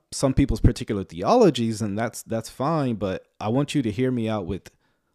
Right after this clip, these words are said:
a biblical view in mind, right? Not an open view in mind, but a biblical view in mind, right? <laughs> So let's keep going.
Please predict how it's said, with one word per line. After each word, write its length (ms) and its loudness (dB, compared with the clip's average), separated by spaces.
a 100 -2
biblical 400 4
view 260 0
in 80 -4
mind, 320 -6
right? 160 -2
Not 160 0
an 80 -2
open 220 -6
view 180 -8
in 80 -8
mind, 240 -6
but 140 -4
a 40 -4
biblical 420 4
view 260 -6
in 80 -8
mind, 340 -12
right? 340 -4
<laughs> 40 -16
So 380 -10
let's 160 -6
keep 180 -6
going. 240 -12